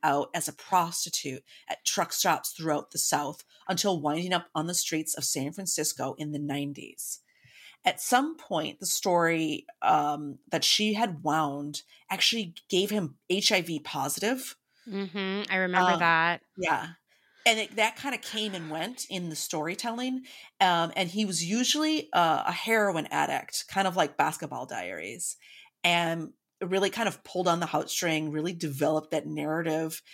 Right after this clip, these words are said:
Speaker 1: and, um, uh, curated this really touching dose of humanity and struggle. So he was conveniently also extremely shy, yet oftentimes outgoing and charismatic on the phone. Some pointed out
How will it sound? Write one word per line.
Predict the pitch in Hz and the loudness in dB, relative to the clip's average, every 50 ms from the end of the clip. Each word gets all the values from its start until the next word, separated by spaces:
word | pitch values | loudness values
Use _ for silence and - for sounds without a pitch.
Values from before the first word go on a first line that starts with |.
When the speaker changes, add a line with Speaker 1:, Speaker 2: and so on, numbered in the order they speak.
| - - _ _ - | -20 -20 _ _ 0
Speaker 1:
and, | 175 165 156 151 151 147 147 147 147 - - _ - | 2 4 4 4 2 0 0 -2 -6 -8 -12 _ 0
um, | 156 151 151 151 156 156 156 151 151 147 _ _ _ - - _ _ _ _ _ _ - | 2 2 2 0 -4 -6 -6 -8 -10 -12 _ _ _ -12 -12 _ _ _ _ _ _ 4
uh, | 160 165 151 - - - | 4 6 6 2 -2 -6
curated | - - - 247 247 269 294 285 233 185 | -8 -4 0 2 4 4 6 6 4 4
this | 151 156 - - | 2 -2 -6 -4
really | 165 170 170 170 185 180 | -4 -6 -4 -4 -4 -6
touching | - - - 185 - - 180 156 143 | -6 -6 -6 -4 -4 -4 -6 -6 -8
dose | 135 135 143 143 143 147 - | -6 -4 -4 -2 -2 -4 -4
of | 165 143 | -6 -8
humanity | - - 160 156 151 151 147 143 139 147 - | -10 -10 -6 -6 -4 -4 -4 -4 -4 -6 -8
and | - 143 | -4 -2
struggle. | 135 - - - - - 143 143 147 - - - - - - - - - _ _ _ _ _ _ _ _ _ _ _ _ _ _ _ _ - - _ _ _ _ _ _ | 0 0 0 0 -2 -4 -4 -6 -6 -6 -6 -6 -6 -6 -8 -14 -14 -18 _ _ _ _ _ _ _ _ _ _ _ _ _ _ _ _ -20 -20 _ _ _ _ _ _
So | - - 208 | -4 -2 -2
he | 202 - 247 254 | 0 2 2 4
was | 262 254 262 | 4 4 2
conveniently | - - 269 269 226 170 175 175 185 196 196 190 180 165 - 175 175 165 - | 0 2 0 0 2 2 0 0 2 2 2 2 2 2 2 0 -2 0 0
also | - 151 143 151 - - - 151 139 | 0 0 0 0 0 2 2 2 2
extremely | - 151 - - - - - 151 143 139 143 143 147 143 143 | 0 -2 -2 0 0 0 0 0 -4 -4 -4 -2 -2 -4 0
shy, | 139 - - - 143 127 - - - 53 - - 175 _ _ _ _ _ _ | 0 0 2 2 2 0 0 -4 -6 -10 -14 -18 -20 _ _ _ _ _ _
yet | 170 160 - - | 0 0 4 4
oftentimes | 180 190 202 - 262 233 214 - 190 180 160 151 151 147 - - - - _ _ _ | 4 4 4 0 -4 -6 -6 -2 0 0 0 0 -2 -4 -6 -8 -8 -12 _ _ _
outgoing | - 165 156 - - 160 156 151 147 | 2 2 2 2 -2 -2 -2 0 -2
and | 147 147 | -4 -6
charismatic | 143 - 160 143 143 147 - 202 254 320 285 139 - - | -4 -4 -2 -2 -2 -2 -4 -2 -2 -2 -2 -2 -4 -6
on | 123 143 | -10 -10
the | 151 | -10
phone. | 156 - - 226 196 147 143 139 143 139 170 - _ - - - _ _ | -12 0 0 2 2 2 -2 -4 -6 -10 -12 -14 _ -20 -20 -20 _ _
Some | - - 226 240 277 | 0 0 2 2 2
pointed | - 349 320 269 208 | 2 4 4 6 6
out | 170 156 151 - | 6 6 4 2